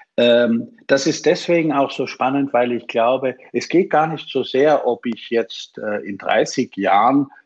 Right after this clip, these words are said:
per Implantat mit dem Internet vernetzt bin. Das ist vielleicht, äh, das mag eine, eine, eine, eine Entwicklung sein. Aber was ich mit dem Übergreifenden so spannend finde, ist, dass wir heute mehr und mehr erkennen,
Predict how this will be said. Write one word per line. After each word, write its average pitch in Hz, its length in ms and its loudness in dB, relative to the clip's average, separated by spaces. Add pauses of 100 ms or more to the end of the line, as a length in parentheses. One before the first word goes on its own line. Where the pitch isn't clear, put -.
(180)
per 110 200 2
Implantat 110 1040 -2 (240)
mit 104 320 -8
dem 92 100 -6
Internet 101 600 -2
vernetzt - 680 -8 (220)
bin. - 320 -10 (380)
Das 123 240 0
ist - 180 -2
vielleicht, 107 540 0
äh, 101 240 0
das - 280 -4
mag 107 600 -2
eine, 101 400 -2
eine, 95 480 -6
eine, 95 300 -10
eine 92 260 -8
Entwicklung 98 500 -4
sein. 90 220 -8 (480)
Aber 113 320 0
was 123 300 -2
ich 156 280 2
mit 139 200 -2
dem 123 120 0
Übergreifenden 127 840 -2
so 110 140 -6
spannend 139 440 -2
finde, 101 300 -4
ist, 98 340 -8
dass - 220 -6
wir 110 240 -2
heute 123 400 0
mehr 123 320 0
und 135 240 -2
mehr 120 220 -4
erkennen, 98 720 -4